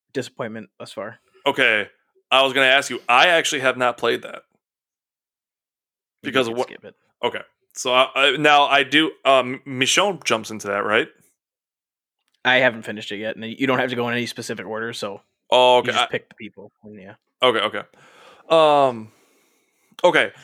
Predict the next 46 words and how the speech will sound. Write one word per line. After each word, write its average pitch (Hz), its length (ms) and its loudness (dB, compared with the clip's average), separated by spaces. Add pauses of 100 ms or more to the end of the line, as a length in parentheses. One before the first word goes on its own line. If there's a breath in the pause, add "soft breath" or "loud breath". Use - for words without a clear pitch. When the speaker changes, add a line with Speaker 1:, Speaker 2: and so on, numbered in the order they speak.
(160 loud breath)
Speaker 2:
'cause 156 160 0
I 151 100 4
remembered, 156 720 0 (1200)
I 151 100 2
kept 226 180 -2
seeing, 160 440 -2
like, 120 200 0
the 117 80 -2
D 123 180 -2
L 110 120 2
C 123 220 -2
for 110 180 -4
it, 107 60 -4
but 117 80 0
I 135 80 4
just 151 120 -2
remember 151 200 0
thinking 151 180 -2
to 143 60 0
myself, 120 260 0
I 123 140 2
was 117 140 -4
like, 113 140 -2
it 131 60 0
was, 143 100 -2
like, 147 180 -12
ten 123 200 -6
or 139 60 -8
fifteen 127 440 -14
bucks, 110 300 -6
and 139 60 -10
I'm 127 80 -12
like, 127 220 -8 (640 soft breath)
"I - 100 -8
just - 140 -10
don't 160 140 -8
wanna," 156 400 -2
for 180 200 4
one 190 200 4
Speaker 1:
No, 127 120 0
Speaker 2:
episode, 110 300 -2
I'm 101 60 -8
Speaker 1:
not 110 180 0
Speaker 2:
like, 147 140 0
Speaker 1:
worth 117 220 -8
it. 107 160 -12